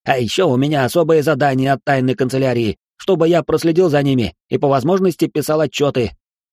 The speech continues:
Помимо этого, я должен составить психологический портрет и максимально выяснить природу атрибутов этих двух уродов.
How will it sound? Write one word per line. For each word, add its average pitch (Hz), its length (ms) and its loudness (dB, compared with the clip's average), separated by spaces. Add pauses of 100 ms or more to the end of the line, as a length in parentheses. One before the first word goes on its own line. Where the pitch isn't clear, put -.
Помимо 160 360 0
этого, 139 280 0
я 131 180 0
должен 160 300 0
составить 165 480 -2
психологический 160 680 -2
портрет 147 560 -2
и 110 60 0
максимально 135 580 -2
выяснить 143 460 0
природу 175 520 2
атрибутов 139 600 -2
этих 135 260 -4
двух 131 380 -2
уродов. 151 560 0